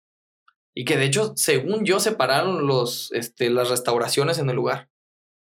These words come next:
Lo estaban como comenzando a restaurar, sobre todo la capilla que está en el centro del panteón, hay una capillota.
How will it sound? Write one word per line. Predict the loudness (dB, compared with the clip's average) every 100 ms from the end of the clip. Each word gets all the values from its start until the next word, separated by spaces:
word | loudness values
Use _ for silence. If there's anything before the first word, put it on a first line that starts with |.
| _
Lo | 0 0
estaban | 2 2 2 0 0
como | 0 -2 -2
comenzando | -2 -4 0 0 2
a | 4 4 2
restaurar, | 0 2 2
sobre | 2 0
todo | 2
la | 2 2
capilla | -2 0 0 0
que | -2
está | 0
en | 2
el | 2
centro | 2 2 0 0 2
del | 2
panteón, | -2 -4 -4
hay | -4
una | -6 -6
capillota. | -8 -10 -8 -6 -6 -8